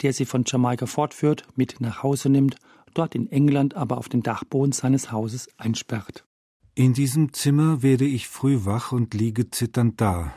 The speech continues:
Speaker 2: denn es ist sehr kalt. Ich steige aus dem Bett und frage mich, warum ich hierher gebracht wurde. Aus welchem Grund? Es muss einen Grund geben. Was wird von mir erwartet?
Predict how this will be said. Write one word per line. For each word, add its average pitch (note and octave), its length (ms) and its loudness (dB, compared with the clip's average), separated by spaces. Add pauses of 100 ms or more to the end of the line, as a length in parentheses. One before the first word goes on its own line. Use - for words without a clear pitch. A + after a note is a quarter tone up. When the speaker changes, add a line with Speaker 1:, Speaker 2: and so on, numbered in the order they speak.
(260)
Speaker 2:
denn G#2+ 300 2
es G#2 180 -6
ist - 200 -10
sehr A2 160 0
kalt. - 580 -4 (960)
Ich - 340 0
steige D#3 480 -2
aus C3+ 180 -4
dem A#2 180 2
Bett A#2 200 0
und B2+ 100 2
frage A2+ 400 0
mich, D3 380 0
warum B2 460 0
ich C#3 160 -2
hierher C#3 480 -2
gebracht F2+ 480 -6
wurde. F#2+ 340 -4 (540)
Aus G#2+ 240 -2
welchem B2+ 260 2
Grund? A#2+ 560 0 (560)
Es A#2 160 0
muss E3 220 2
einen E3 240 2
Grund C#3 340 4
geben. F2+ 420 -4 (640)
Was G#2+ 380 -2
wird A2 240 -2
von A2 120 2
mir A2 140 0
erwartet? G#2 720 -6